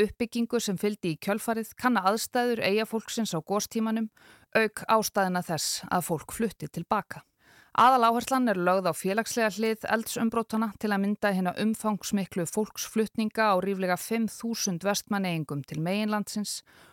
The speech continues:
móttöku og skráningu er þangað kom, húsnæðis-, atvinnu- og skólamál, félagsleg vandamál og eins hvernig eyjabúum gekk að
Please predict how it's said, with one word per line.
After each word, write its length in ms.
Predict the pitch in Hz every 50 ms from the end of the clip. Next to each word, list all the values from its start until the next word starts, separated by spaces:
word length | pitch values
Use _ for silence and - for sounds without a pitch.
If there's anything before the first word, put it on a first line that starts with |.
| _ - 226
móttöku 540 | 247 254 254 - - 233 - - - 160 156
og 80 | 147 -
skráningu 640 | - 202 202 208 220 233 240 240 233 - 262 233
er 80 | 175 156
þangað 400 | - 190 180 170 - 151 139 _
kom, 320 | - - 196 214 214 214 _ _ _ _ - - - - _ _ -
húsnæðis-, 640 | 247 254 - - 254 247 240 240 240 214 - - -
atvinnu- 460 | 185 202 214 - - 220 196 165 160
og 40 | 151
skólamál, 560 | - - 226 233 233 226 226 226 220 226 220 -
félagsleg 640 | - - - 226 226 220 208 - - 196 180 175 185
vandamál 480 | 202 220 - - 220 214 214 220 220 214 - - -
og 140 | 185 190
eins 420 | 190 208 220 233 254 - - - - _
hvernig 460 | - 247 247 262 _ - 247 247 240 -
eyjabúum 560 | - 226 233 226 226 220 - 226 220 214 208
gekk 400 | - - 202 196 - - - 202
að 60 | 202